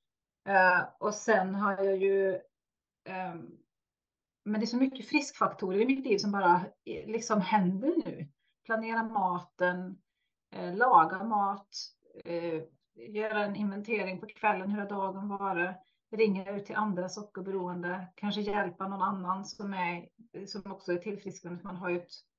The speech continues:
ett, man säger sponsorskap, men att man hjälper andra som är nykomlingar, liksom, och, och hjälper dem tillfriskna.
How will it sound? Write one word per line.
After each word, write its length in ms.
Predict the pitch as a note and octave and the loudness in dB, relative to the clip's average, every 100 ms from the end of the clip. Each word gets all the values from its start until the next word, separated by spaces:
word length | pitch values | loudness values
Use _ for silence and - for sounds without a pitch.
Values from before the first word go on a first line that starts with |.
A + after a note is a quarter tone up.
| _ _ _ _ _ _ - | _ _ _ _ _ _ -20
ett, 180 | - | -12
man 200 | F#3+ G3 | -6 -6
säger 160 | F#3+ F#3 | -2 -2
sponsorskap, 1080 | - - G#3 F3 D3 F3 E3+ - A3+ A3+ - | -2 -8 -6 -4 -2 -2 -2 2 4 4 2
men 100 | F3+ | -4
att 120 | E3+ | -2
man 200 | F#3 F#3+ | -4 -2
hjälper 300 | F3+ D#3 G3 | -4 -4 2
andra 340 | A3 G#3 E3 | 2 2 -4
som 140 | E3 F#3+ F3+ | -8 -8 -8
är 40 | |
nykomlingar, 680 | F#3+ F3+ G3+ F3 F3 A3+ A#3+ | -6 0 0 0 -2 -6 -6
liksom, 420 | F3 - D#3 D3+ | -8 -6 -8 -8
och, 240 | E3 - | -10 -8
och 80 | F3+ | -6
hjälper 360 | F3 D#3 D#3 E3 | -6 -8 -10 -10
dem 300 | C#3 C#3 - _ _ _ _ _ | -8 -10 -16 _ _ _ _ _
tillfriskna. 720 | A#3 G#3 F#3+ F3 - G#3 A#3 | 6 6 6 4 2 -2 -4